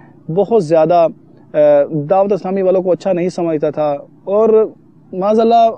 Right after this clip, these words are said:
अमीर अहले सुन्नत के बारे में भी मेरे अच्छे तासुरात नहीं थे। मैं तरह तरह की बातें करता था और दावत इस्लामी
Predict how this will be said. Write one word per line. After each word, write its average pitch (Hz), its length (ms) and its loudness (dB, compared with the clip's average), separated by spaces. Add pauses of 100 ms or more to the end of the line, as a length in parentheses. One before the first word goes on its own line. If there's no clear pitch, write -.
(180)
अमीर 220 240 0
अहले 214 240 2
सुन्नत 220 300 -2
के 220 100 2
बारे 190 220 2
में 202 140 2
भी 208 80 -4
मेरे 196 180 0
अच्छे 190 220 -2
तासुरात 170 420 -2
नहीं 160 240 0
थे। 120 200 -4 (1300)
मैं 196 160 2 (280)
तरह 220 140 2
तरह 208 180 0
की 190 120 -2
बातें 151 320 -2
करता 147 280 0
था 135 180 -4 (960)
और 208 200 4 (260)
दावत 175 420 2
इस्लामी 214 600 -2